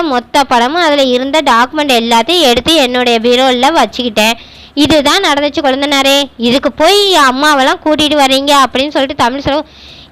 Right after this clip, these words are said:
"என்னடி உன் பேச்சே ஒரு வித்தியாசமா இருக்கு?" அப்படின்னு சொல்லிட்டு ஈஸ்வரி சொல்லும், "இல்ல அத்தை, உங்க பிள்ளை தான் என்னதான் திருந்துவாரு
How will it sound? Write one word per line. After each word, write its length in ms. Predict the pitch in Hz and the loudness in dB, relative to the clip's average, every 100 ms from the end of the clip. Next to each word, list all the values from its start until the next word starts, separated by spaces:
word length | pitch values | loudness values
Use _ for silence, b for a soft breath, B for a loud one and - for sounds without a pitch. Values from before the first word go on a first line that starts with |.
| 226 | 0
"என்னடி 440 | 247 285 392 427 330 | 2 2 0 2 0
உன் 240 | 381 311 285 | 0 0 -2
பேச்சே 480 | 262 220 294 - 403 | 0 0 0 0 0
ஒரு 160 | 415 330 | 0 -2
வித்தியாசமா 560 | 240 277 349 - 381 | -2 0 0 0 -2
இருக்கு?" 340 | 370 320 311 339 | 0 0 0 0
அப்படின்னு 360 | 302 294 311 | 0 -2 -2
சொல்லிட்டு 240 | 294 285 285 | -2 -2 -2
ஈஸ்வரி 380 | 269 285 311 269 | -2 -2 -4 -4
சொல்லும், 280 | 247 254 247 B B B | -4 -6 -8 B B B
"இல்ல 300 | 202 196 247 359 | -8 -6 0 0
அத்தை, 280 | 403 294 285 269 233 | 2 2 2 0 -4
உங்க 300 | 202 208 208 | -10 -6 -6
பிள்ளை 280 | - 254 | -4 -2
தான் 200 | 277 359 339 | 0 0 0
என்னதான் 560 | 226 233 254 247 339 349 | -2 -2 -2 0 -2 -2
திருந்துவாரு 560 | 302 302 311 294 302 | -4 -2 0 2 2